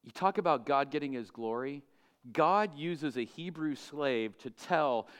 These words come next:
the most powerful man on earth what to do. <laughs> Joseph doesn't even skip a beat. And let's understand here, Joseph has been being prepared all of his life for this moment.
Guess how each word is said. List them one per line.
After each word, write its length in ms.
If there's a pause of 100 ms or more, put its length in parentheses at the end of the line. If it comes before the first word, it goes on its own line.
(100)
the 80
most 260
powerful 480
man 540
on 220
earth 320
what 200
to 80
do. 300 (1600)
<laughs> 80 (440)
Joseph 400
doesn't 260
even 220
skip 320
a 40
beat. 320 (160)
And 140
let's 180
understand 600
here, 240 (240)
Joseph 560 (140)
has 200
been 200
being 420
prepared 760 (220)
all 180
of 100
his 160
life 420 (200)
for 160
this 260
moment. 640